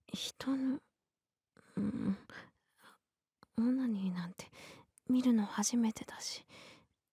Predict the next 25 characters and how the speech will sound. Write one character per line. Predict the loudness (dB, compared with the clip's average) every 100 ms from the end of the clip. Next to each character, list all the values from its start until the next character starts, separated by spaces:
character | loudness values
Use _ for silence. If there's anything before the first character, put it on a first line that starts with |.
| _ _ _ _ _ -20 4
な | 6
ん | 6
か | 0 -14 _ _ _ -18
ド | -14
キ | -12
ド | -4 -4
キ | -2
し | -4
て | -4
き | -14 -16
た。 | -16 -18 -20 -20 -20 _ _ _ _ _ _ _ _ _ _ _ _ _ _ _ _ _ _ _ _ -4 -4 -4 -20 -20 _ _ _ _ 6
う |
ん、 | 6
う |
ん、 | 4 -8 -20 _ _ _
い | 0 4
い |
よ。 | 4 4 -6 _ _ _ _ _ -14 -8
そ | 0 0
の、 | 0 _ -20 -20 -20 _ _ -6
始 | 2 6
め | 6
ち | 4
ゃ |
っ | -2